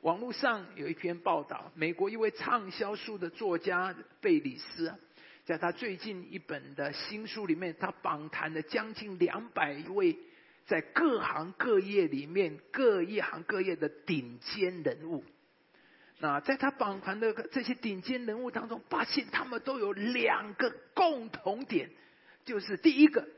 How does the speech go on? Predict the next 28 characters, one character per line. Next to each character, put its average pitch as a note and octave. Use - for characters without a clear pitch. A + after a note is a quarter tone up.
他 -
们 G3+
都 C#4
是 B3+
很 G#3+
常 A#3
常 G#3
很 G3+
善 D4+
于 A#3
提 B3+
出 D4+
荒 E4+
谬 E4+
的 C4
问 D4+
题； C#4+
第 F4+
二 D4+
个 A#3+
就 C#4
是 C4+
善 D4+
于 A#3
克 D#4
服 G#3+
恐 F3+
惧。 D4+